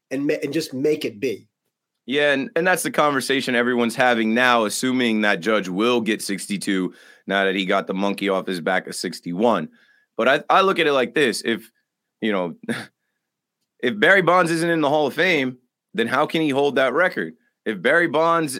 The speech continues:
Speaker 2: uh, seventy-three is the real record, but his career in totality doesn't get recognized as, you know, a Hall of Fame worthy career, then there's an asterisk and it's not real. I don't look at the World Series from twenty seventeen as a real World Series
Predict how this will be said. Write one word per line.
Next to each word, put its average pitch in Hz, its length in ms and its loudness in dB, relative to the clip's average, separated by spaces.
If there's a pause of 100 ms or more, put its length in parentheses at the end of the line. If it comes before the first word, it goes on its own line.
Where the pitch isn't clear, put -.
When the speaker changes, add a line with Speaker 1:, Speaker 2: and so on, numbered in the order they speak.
(120)
Speaker 2:
uh, 135 240 0
seventy-three 165 800 -2
is 135 140 -2
the 127 100 -2
real 143 240 2
record, 120 500 0 (280)
but 123 100 0
his 135 260 -4 (160)
career 147 640 0
in 127 140 -2
totality 127 920 0 (280)
doesn't 156 280 0
get 139 200 0
recognized 123 720 0
as, 113 400 -2
you 113 160 -2
know, 87 240 -2 (340)
a 101 80 0
Hall 139 220 2
of - 100 -4
Fame 147 240 0
worthy 139 280 2
career, 120 640 -2 (200)
then 123 120 -2
there's 143 180 0
an 151 100 -2
asterisk 151 720 -2
and 113 80 -2
it's 123 180 -6
not 143 260 2
real. 113 260 -2 (320)
I 113 80 2
don't 160 200 0
look 160 160 0
at 170 160 -4
the 160 180 0
World 160 380 0
Series 175 340 -2
from 151 160 -6
twenty 170 260 0
seventeen 170 520 0
as 185 120 0
a 139 80 0
real 139 280 0
World 131 260 0
Series 165 400 -2